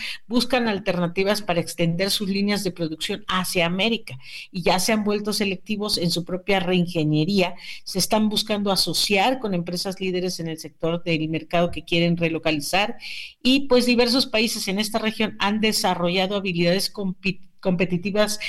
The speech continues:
que le están distinguiendo del resto. Y como China ya ha sido socio comercial por varios años de Brasil, Argentina y Chile, pues ellos mismos podrían renovar su interés por estas economías para reducir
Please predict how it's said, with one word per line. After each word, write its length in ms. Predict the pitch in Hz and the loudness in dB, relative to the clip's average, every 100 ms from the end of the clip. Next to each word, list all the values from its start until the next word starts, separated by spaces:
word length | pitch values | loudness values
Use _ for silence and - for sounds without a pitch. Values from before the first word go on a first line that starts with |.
| - - | -8 -2
que 120 | 190 | 2
le 60 | 165 | 2
están 300 | - 190 190 | 2 2 2
distinguiendo 640 | 202 - 165 151 147 156 | 0 -2 -2 2 2 2
del 140 | 160 160 | 2 0
resto. 380 | 143 131 - - - - - | 0 0 0 -4 -10 -10 -2
Y 200 | 226 220 | 0 4
como 400 | 233 240 262 - - | 4 4 2 -2 -4
China 320 | - 285 277 | 0 2 2
ya 260 | 254 240 240 | 2 4 4
ha 60 | 226 | 4
sido 300 | 240 226 196 | 0 -2 -2
socio 340 | 220 214 220 | -2 -2 -4
comercial 500 | 185 170 156 202 185 | -4 -6 -4 -2 -2
por 160 | 165 160 | -4 -2
varios 340 | 165 180 175 | 0 0 0
años 240 | 185 165 | 0 -2
de 80 | 151 | -2
Brasil, 500 | 160 160 - 170 165 | -2 -2 0 0 0
Argentina 600 | 151 143 151 143 170 175 170 | -2 -6 -10 -8 -4 2 2
y 100 | 170 | 2
Chile, 380 | - 175 165 - - - - | 0 2 2 0 -8 -10 0
pues 180 | 220 269 | 2 4
ellos 260 | 269 262 | 4 4
mismos 340 | 233 254 240 240 | 4 4 4 0
podrían 500 | - 190 196 247 233 | 2 2 4 4 2
renovar 380 | 208 190 185 190 | -2 0 0 0
su 120 | 208 | -2
interés 340 | 190 175 185 | 0 2 0
por 200 | - 180 | 0 2
estas 320 | 170 170 185 | 2 2 0
economías 540 | 180 180 180 180 175 180 | -2 0 2 4 4 2
para 280 | - 175 170 | 2 2 2
reducir 640 | 170 175 170 - 254 254 | 2 0 0 0 0 -2